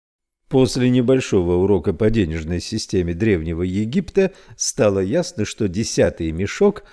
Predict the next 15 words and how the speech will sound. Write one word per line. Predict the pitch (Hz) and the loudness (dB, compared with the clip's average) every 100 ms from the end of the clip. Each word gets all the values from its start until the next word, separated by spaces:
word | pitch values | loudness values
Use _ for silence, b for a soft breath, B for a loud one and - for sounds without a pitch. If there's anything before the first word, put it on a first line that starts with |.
| b _ | b _
плата | 127 127 104 95 110 92 | 2 4 4 0 -4 -4
за | 85 107 | -4 -4
хранение | 101 107 160 196 123 85 - | 0 0 0 0 0 -2 -4
за | - 87 85 78 | -6 -4 -2 -4
год. | 71 78 _ _ _ _ _ _ | -6 -14 _ _ _ _ _ _
Отметьте, | 147 180 165 110 - 165 | -2 0 2 0 0 -6
что | - - 101 87 B B - | -6 0 2 2 B B -4
египетская | 107 190 131 98 120 - - 151 | 2 2 2 0 -2 -8 -2 -2
система | 147 143 - - 85 82 | -2 -4 -4 -2 -2 -2
была | 90 92 | 0 0
более | 90 117 107 117 | 2 2 4 2
тонкой, | - 165 160 - 165 B B | 2 0 2 0 -2 B B
чем | - - 123 123 | -8 0 0 0
средневековая | - - 120 104 113 110 113 120 101 98 | -6 -4 -2 2 2 2 0 2 2 2
европейская. | 98 110 98 113 135 110 71 - 82 71 | 2 0 0 -2 -2 -4 -6 -8 -8 -8